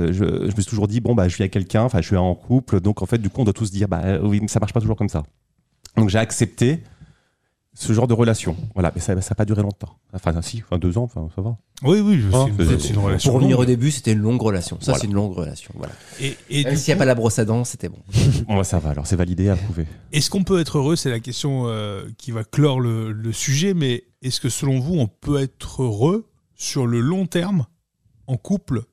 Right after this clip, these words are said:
Speaker 2: dit, alors soit libre, ouvert, enfin vous l'appelez comme, euh, comme vous voulez, mais en tout cas, pas sur quelque chose de conventionnel en tout cas.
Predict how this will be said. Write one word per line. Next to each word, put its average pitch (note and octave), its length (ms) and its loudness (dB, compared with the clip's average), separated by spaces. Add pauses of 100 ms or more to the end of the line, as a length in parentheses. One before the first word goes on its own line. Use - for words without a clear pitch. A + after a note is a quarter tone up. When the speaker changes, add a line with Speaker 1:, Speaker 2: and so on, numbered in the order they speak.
(160)
Speaker 2:
dit, C#3+ 440 -2
alors - 280 -10
soit A#2+ 220 -8
libre, A2+ 420 -6
ouvert, A#2+ 280 -2
enfin G#2+ 140 -8
vous A2 100 -10
l'appelez G2+ 260 -8
comme, G#2+ 260 -6
euh, G2+ 80 -6 (480)
comme A#2+ 180 0
vous A#2+ 100 0
voulez, C3+ 220 4
mais E3+ 80 2
en A#2 100 2
tout - 100 -6
cas, F3+ 180 0 (760)
pas E3+ 100 -2
sur C#3+ 160 -4
quelque B2 260 -4
chose D3+ 280 0
de B2 280 0 (240)
conventionnel B2+ 880 2
en G#2 60 -12
tout - 100 -20
cas. - 200 -16